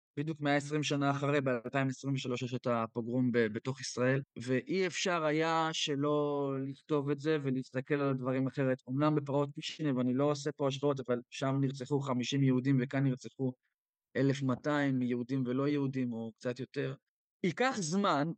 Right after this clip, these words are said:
דפנה, אני חושב שידרש זמן, אה, למשוררים, למשוררות, לסופרות ולסופרים לכתוב את מה שקרה כאן, ואנחנו עדיין בתוך התדהמה, בתוך ההלם והאבל וה-,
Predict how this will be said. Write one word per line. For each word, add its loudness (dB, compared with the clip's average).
דפנה, 2
אני 2
חושב 0
שידרש 0
זמן, 0
אה, 2
למשוררים, 2
למשוררות, 0
לסופרות -4
ולסופרים -6
לכתוב -2
את -6
מה 0
שקרה 0
כאן, 0
ואנחנו 0
עדיין 2
בתוך -2
התדהמה, 2
בתוך -2
ההלם -2
והאבל 2
וה-, 0